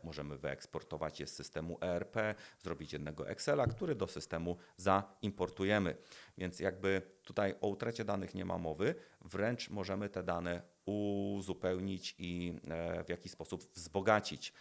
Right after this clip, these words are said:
ponieważ, e, to, co mieliśmy wcześniej w różne-, w różnych źródłach, w różnych, e, notatnikach, programach, e, Excelach, czyli wszystko, co się da wyeksportować,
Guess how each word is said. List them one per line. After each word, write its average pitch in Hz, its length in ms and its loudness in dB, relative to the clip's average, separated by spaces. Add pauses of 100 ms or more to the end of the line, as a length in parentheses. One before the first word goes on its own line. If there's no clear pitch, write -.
(200)
ponieważ, 85 580 0
e, 82 240 -2
to, 107 160 2
co 98 140 -2
mieliśmy 87 400 -4
wcześniej 87 400 -4
w 78 60 -12
różne-, 80 320 -6
w - 120 -10
różnych 92 340 -2
źródłach, 76 540 -4
w 80 40 -12
różnych, 82 440 -6
e, 80 320 -4
notatnikach, 82 680 -4
programach, 82 800 -2 (340)
e, 82 500 2
Excelach, 87 580 2
czyli 85 460 -6
wszystko, - 440 -4
co - 140 -10
się 92 140 -6
da 85 140 2
wyeksportować, 87 840 0